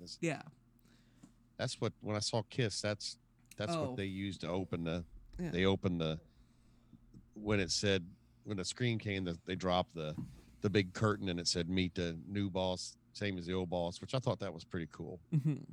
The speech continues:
Speaker 1: Now, I really wasn't into it because it wasn't, it really wasn't Kiss at the time.
Speaker 2: Uh, whi-, which Kiss did you see? Was it
Speaker 1: Well, I
Speaker 2: Tommy
Speaker 1: got to see
Speaker 2: Thayer and Eric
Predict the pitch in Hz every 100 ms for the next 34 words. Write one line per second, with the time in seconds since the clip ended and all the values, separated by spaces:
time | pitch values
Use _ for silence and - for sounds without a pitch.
0 | - _ _ _ _ _ _ _ _ -
1 | - 92 98 117 113 107 98 95 107 92
2 | 90 87 87 90 85 90 98 90 85 -
3 | _ _ - _ _ _ _ _ _ _
4 | - 92 92 87 78 - 95 76 - -
5 | - 76 - 80 82 71 82 185 156 175
6 | 185 170 190 190 - - 170 - - 147
7 | 139 135 160 156 120 98 139 143 98 -
8 | - - 165 175 123 170 170 160 180 180
9 | 175 151 143 139 139 - 156 139